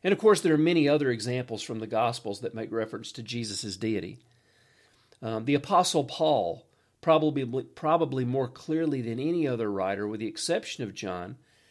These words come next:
provides us with a clear theology of Jesus' divine and human natures. And here's a few examples from, from Paul's writings. And Paul is very, um,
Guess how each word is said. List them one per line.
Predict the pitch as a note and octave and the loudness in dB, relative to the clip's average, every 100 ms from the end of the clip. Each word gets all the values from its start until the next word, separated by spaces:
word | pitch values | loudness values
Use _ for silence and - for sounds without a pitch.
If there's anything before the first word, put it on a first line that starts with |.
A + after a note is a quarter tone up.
| _ _ | _ _
provides | - D#3 B2 C3+ D#3+ D#3 | 0 0 2 0 2 2
us | C3+ - | 0 -4
with | B2 A2 | -6 -10
a | |
clear | - - - D#3 E3+ F#3+ G3 | -12 -18 -10 -2 0 2 0
theology | - C#3 A2+ G2+ G2+ G2+ A2 | -4 -4 -2 -2 -4 -6 -8
of | G2+ | -8
Jesus' | A2 A#2 C3+ B2+ - A#2 | -8 -6 -6 -6 -6 -8
divine | G#2+ G2+ G#2+ A#2+ C3 C3+ | -8 -8 -6 -4 -4 -6
and | C3 C3+ | -6 -6
human | C3 C#3 B2 | -4 -4 -4
natures. | A2+ A#2+ A#2+ - - - _ _ _ _ - | -2 -4 -4 -14 -14 -16 _ _ _ _ -10
And | B2 | -2
here's | C#3+ B2 | -2 -2
a | |
few | - D3+ C#3 B2+ - _ - | -4 -2 -2 -2 -14 _ -8
examples | B2 A#2+ A#2 C3+ C#3+ C#3+ A2 G2+ | -4 -2 0 2 0 0 -4 -4
from, | - A#2 G#2+ | -8 -8 -8
from | - A2+ G#2+ - _ - | -10 -10 -10 -12 _ -8
Paul's | B2 A2+ A2+ | -2 -2 -2
writings. | A2+ G#2 G#2+ F#2 - - _ _ _ - | -4 -2 -4 -6 -12 -18 _ _ _ -8
And | C#3+ | -8
Paul | C3 F#3 G3 F3 | -2 2 4 4
is | C3+ | 0
very, | A#2 D3 D#3+ C3 A2 | 0 0 2 0 -2
um, | G2+ F#2+ | -4 -8